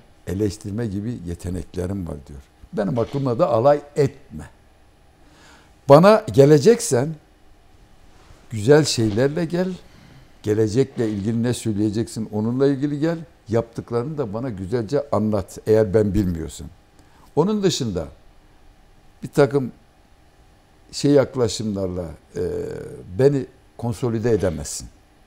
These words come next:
Boşuna yorma kendini." diyor seçmen. Ben seçmenden bunu okuyorum. Dolayısıyla biz seçmenin düşüncesini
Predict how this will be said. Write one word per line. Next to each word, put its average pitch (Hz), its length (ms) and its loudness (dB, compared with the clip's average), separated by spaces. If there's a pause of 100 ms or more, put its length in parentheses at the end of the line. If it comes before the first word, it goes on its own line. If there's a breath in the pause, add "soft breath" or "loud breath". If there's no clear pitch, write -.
(720)
Boşuna 196 400 10
yorma 170 400 10
kendini." 87 520 -2 (340)
diyor 147 240 12
seçmen. 104 440 -2
Ben 151 80 0
seçmenden 147 580 -2
bunu 131 100 -4
okuyorum. 73 260 -8 (320 soft breath)
Dolayısıyla 135 380 0
biz 180 100 -4
seçmenin 139 560 -4 (280 soft breath)
düşüncesini 127 720 -2